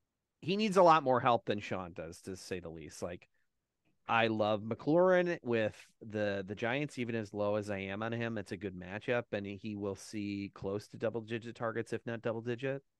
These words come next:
Um, Jordan Addison, I think, became the alpha with, um, Justin Jefferson sidelined.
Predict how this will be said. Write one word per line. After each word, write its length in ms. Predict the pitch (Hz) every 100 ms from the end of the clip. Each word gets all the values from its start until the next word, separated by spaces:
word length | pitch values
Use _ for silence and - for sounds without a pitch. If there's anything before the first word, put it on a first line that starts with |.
| _ _ _ _ 95
Um, 540 | 95 92 90 90 87 -
Jordan 280 | 113 113 110
Addison, 380 | 110 120 123
I 80 | 113
think, 240 | 107 107 -
became 320 | 101 101 98
the 120 | 101
alpha 340 | 95 98 104 98
with, 340 | 95 95 92 _ -
um, 480 | 92 92 87 85 95 _ _ _ _ _ _ -
Justin 300 | 107 - 95
Jefferson 480 | 92 98 92 98
sidelined. 580 | 92 87 92 95 104 107